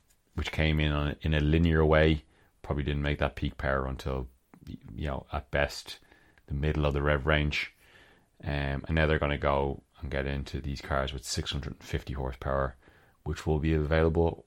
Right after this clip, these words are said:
from the get-go. And I just feel it's, it's a recipe for disaster. Um, I'm a hypocrite, I'm sorry. Um, enough talking about the Ioniq five N.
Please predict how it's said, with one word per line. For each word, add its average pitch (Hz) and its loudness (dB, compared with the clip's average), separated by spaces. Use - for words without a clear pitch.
from 82 0
the 98 0
get-go. 90 0
And 80 -2
I - -2
just 85 -2
feel 98 8
it's, - 0
it's - -2
a 98 2
recipe 101 8
for 73 -4
disaster. - -6
Um, 73 -4
I'm 85 4
a - 0
hypocrite, - -6
I'm - -18
sorry. - -2
Um, 95 6
enough 117 6
talking 78 2
about 76 0
the 78 0
Ioniq 78 0
five 76 0
N. 80 2